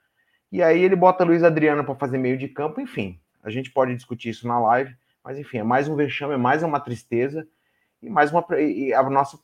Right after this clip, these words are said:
a, pra mim a preocupação continua a história do, da foto e do filme, cara. Eu tô, cada vez mais, eu acho mais difícil que a gente é, vire o Jiraya, né, meu? Ni-, Ninja Jiraya no dia vinte e sete e, e segure os caras.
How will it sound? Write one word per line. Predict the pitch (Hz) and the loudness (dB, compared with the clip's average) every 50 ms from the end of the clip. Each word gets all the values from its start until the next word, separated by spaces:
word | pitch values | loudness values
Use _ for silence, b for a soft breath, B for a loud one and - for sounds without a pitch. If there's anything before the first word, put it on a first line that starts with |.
| - - | -4 0
a, | 117 120 | 0 0
pra | - - 135 127 | 0 0 0 0
mim | 131 135 143 | 2 2 0
a | 151 | 0
preocupação | - 160 147 156 - - 131 127 - - 135 | -2 -2 -6 -2 2 2 2 2 0 -4 -10
continua | 127 - 170 - - - 139 135 135 135 151 | -8 -8 -10 -10 -8 -6 -4 -2 0 0 0
a | 160 | 0
história | 156 - - 139 131 135 143 | -2 -2 0 0 2 2 2
do, | 143 151 165 170 170 | 0 0 -2 0 2
da | 165 156 - | 2 2 2
foto | - - 135 135 - | 2 0 0 0 -2
e | 151 | -6
do | 220 - | -12 -12
filme, | - - 151 143 139 135 123 | -10 -8 -8 -8 -6 -8 -12
cara. | - - 82 82 85 90 | -14 -12 -10 -8 -6 -4
Eu | 95 101 110 120 123 _ | -2 -2 -2 -4 -4 _
tô, | - 123 127 135 127 | 0 0 0 0 -2
cada | - 131 120 120 113 | -2 -2 0 0 0
vez | 110 123 135 143 143 | 0 0 0 0 0
mais, | 135 127 135 131 | 0 0 0 0
eu | 135 131 | 0 0
acho | 131 131 - 123 | 0 -2 -4 -8
mais | 113 120 156 165 | -6 -6 -6 -8
difícil | - - - 160 160 - - - b b b b b b b b b b b b b b | -10 -12 -10 -10 -10 -10 -14 -20 b b b b b b b b b b b b b b
que | - 135 | 2 2
a | 127 | 2
gente | 117 135 139 123 - 160 143 | 2 0 -4 -2 2 4 4
é, | 131 127 123 127 123 127 | 6 6 4 2 2 -2
vire | 113 104 101 123 131 131 131 | -6 -4 0 2 4 4 4
o | 131 | 4
Jiraya, | 123 117 139 135 123 117 120 123 143 170 196 180 147 | 4 4 4 8 10 10 12 10 10 8 4 0 -4
né, | 151 156 | -6 -6
meu? | 151 127 110 98 92 90 95 98 98 | -6 -6 -6 -6 -6 -8 -10 -12 -10
Ni-, | 101 104 110 113 110 110 | -8 -6 -4 -4 -4 -2
Ninja | 113 113 120 123 123 120 131 123 | -2 0 0 0 0 0 -2 -4
Jiraya | 117 127 127 113 113 113 113 117 127 | -2 0 2 4 4 4 4 4 2
no | 127 123 120 | 0 0 0
dia | 113 123 113 | 0 -2 -2
vinte | 117 123 123 | -2 -4 -6
e | - | -6
sete | - - 110 110 113 110 - - - | -4 -2 -2 -2 -2 -4 -8 -14 -14
e, | - 113 113 123 123 107 104 104 190 170 156 | -12 -12 -10 -10 -10 -12 -12 -14 -14 -14 -16
e | 151 | -16
segure | - - - 170 143 151 160 175 | -16 -16 -12 -4 -2 0 0 0
os | 196 - | -2 -4
caras. | - - 139 120 107 98 95 - - - | -2 2 2 2 2 0 -2 -8 -14 -20